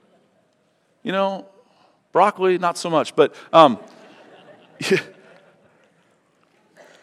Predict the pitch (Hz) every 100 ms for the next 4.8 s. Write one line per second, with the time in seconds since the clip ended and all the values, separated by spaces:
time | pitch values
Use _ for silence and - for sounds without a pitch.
0 | _ - 196 - 220 226 208 160 - -
1 | 185 175 202 180 135 139 - 175 180 143
2 | 113 - 151 147 156 101 87 - - _
3 | _ - 117 123 160 - 165 143 170 -
4 | - - - - - - - -